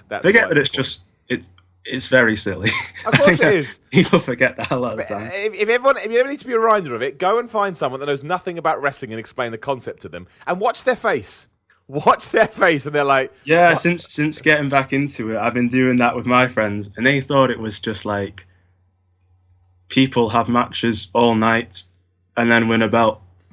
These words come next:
Speaker 2: They, they thought that was it. <laughs>
Speaker 1: Yeah, <laughs> exa-, exactly. And then you watch, you're like, "Oh, there's a lot of dudes in pants."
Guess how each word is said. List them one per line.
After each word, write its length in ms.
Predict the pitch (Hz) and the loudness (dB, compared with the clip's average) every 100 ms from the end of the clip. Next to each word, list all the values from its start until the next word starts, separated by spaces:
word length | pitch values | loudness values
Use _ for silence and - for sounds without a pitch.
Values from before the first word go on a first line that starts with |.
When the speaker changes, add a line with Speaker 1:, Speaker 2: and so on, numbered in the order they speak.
| - - | -20 -8
Speaker 2:
They, 100 | 120 | -4
they 180 | - 117 | 0 4
thought 220 | 139 131 | 6 6
that 140 | 120 | 4
was 120 | 117 113 | 4 4
it. 160 | 120 - | 4 2
<laughs> 40 | - - | -2 -8
Speaker 1:
Yeah, 260 | - 214 165 | 0 2 2
<laughs> 60 | - | -4
exa-, 320 | 185 233 277 | -4 0 0
exactly. 480 | 226 - 285 277 180 | 0 0 0 0 -2
And 120 | 160 | -2
then 120 | 180 | -2
you 80 | 175 | -2
watch, 180 | 190 170 | -2 -2
you're 80 | 175 | -4
like, 120 | 170 | 0
"Oh, 260 | 185 220 220 | 4 6 6
there's 120 | 214 | 4
a 60 | 185 | 2
lot 120 | 185 | 0
of 80 | 165 | 0
dudes 220 | 151 135 | -4 -6
in 100 | 123 | -8
pants." 640 | - 104 76 - - - | -6 -8 -8 -20 -20 -20